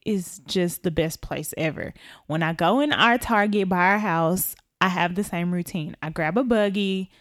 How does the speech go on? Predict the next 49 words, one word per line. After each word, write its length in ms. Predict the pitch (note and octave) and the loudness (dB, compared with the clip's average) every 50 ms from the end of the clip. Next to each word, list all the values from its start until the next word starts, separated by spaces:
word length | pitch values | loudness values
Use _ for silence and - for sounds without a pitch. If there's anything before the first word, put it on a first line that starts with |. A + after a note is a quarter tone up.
| _ - F3+ | _ -4 2
not 180 | F#3 F#3 G#3+ | 4 4 6
because 260 | A3 C4+ - G4+ F#4+ | 4 4 4 6 4
I'm 140 | F#4+ F#4+ F#4+ | 4 4 4
gonna 240 | G4 F#4 F4 F4 F4+ | 4 4 4 4 2
fill 220 | - F#4 F4+ F4+ | 2 4 4 4
it 80 | F4 F4 | 6 6
up, 320 | F4 F#4 F4 D4+ C4 - - - | 6 6 6 6 4 2 -2 -2
but 180 | G#3 A3+ A#3 G#3 | 2 2 2 2
because 560 | A#3+ A#3+ - C4+ B3+ B3+ B3 B3 B3 A#3+ A#3 - - - | 2 2 2 2 4 4 4 4 2 0 -2 -6 -6 -4
normally 600 | G#3+ G#3+ A3 A#3 A#3+ B3+ C4 B3+ B3 B3 B3+ A#3+ | 0 2 2 2 2 2 2 2 2 2 2 2
I 80 | - | 0
have 200 | A3+ A#3 A3 G#3+ | 2 2 4 4
a 80 | A#3 A3 | 4 2
purse 320 | - B3 G#3+ G#3 G#3 - - - - - | 4 2 2 2 0 -2 -6 -12 -12 -4
or 120 | - G3+ F#3+ | -4 -4 -2
something 340 | - G3 F#3 F3 F3 F3+ | -2 -2 -4 -2 0 0
and 220 | F3+ E3+ E3+ F3+ F3+ | 0 0 -2 -2 -2
I 80 | F3+ | -2
don't 180 | F3 F3 F3+ F3+ | 0 0 -2 0
wanna 160 | F3+ F3+ F#3 | -2 -2 -2
hold 260 | F3+ G#3+ C4 D4 A3 | 0 2 2 2 2
it. 140 | E3 D3+ - | 0 -2 -4
So 100 | - G3+ | -2 -2
I'd 180 | F3+ F3 F3 E3+ | 0 0 0 0
rather 260 | E3+ F3+ F3+ F3 F#3 | 0 0 0 0 0
just 260 | E3 G3+ G#3+ - - | -2 -2 -6 -6 0
push 260 | - - A4 - - - | 2 2 2 2 0 -6
it. 100 | - - _ _ - - - - - - - - | -6 -10 _ _ -20 -20 -18 -18 -18 -18 -16 -14
So 160 | - - F#3+ | -4 0 0
I 100 | E3 E3+ | 0 2
grab 300 | D#3+ F3+ E3+ F3 G#3+ C#4 | 2 4 4 4 4 4
a 20 | |
buggy. 680 | D4 B3+ B3 A3+ A3+ A3+ G#3 G#3 A3+ A3+ A3+ A3+ A#3 - - - | 4 6 6 6 6 6 4 2 0 0 0 0 -2 -4 -6 -8
When 420 | - F#3+ F#3 F3+ F3+ F3+ F3+ F3+ | -4 -2 -2 0 0 0 -2 0
I 140 | E3+ A#2 F3+ | 0 2 2
walk 340 | F#3 G3+ G3 G3 A3+ A#3 - | 2 4 2 2 0 0 -2
in, 240 | A#3 G#3 G3+ G#3 G#3 | -2 0 0 0 0
y'all 200 | F#3+ E3 E3+ F3+ | 0 0 0 0
know 100 | F#3 G3+ | 0 0
the 100 | A3 C4+ | 0 0
dollar 360 | A3 - E3 D#3+ F3+ F#3 F#3+ | 0 2 2 2 2 0 0
section 380 | - - G3 F#3 - - G#3 G3 | -2 -2 -2 -4 -2 -4 -4 -4
right 260 | G3 F#3 F3+ F#3+ F#3+ | -2 -2 -2 -4 -4
there. 420 | - F#3 F#3 F#3 F#3 F#3 F#3 F#3+ G3 | -4 -2 -2 0 0 0 -2 -2 -4
So 300 | - - F#3+ E3+ E3+ E3 | -4 -2 -2 0 0 0
I 80 | E3 | 0
like 240 | E3+ A#2 G#3 A3 - | 0 0 -2 -2 -2
to 100 | - B3+ | -6 -8
kinda 380 | - B3+ B3 A#3+ A#3 A3+ G#3+ | -4 -2 -2 0 0 0 -2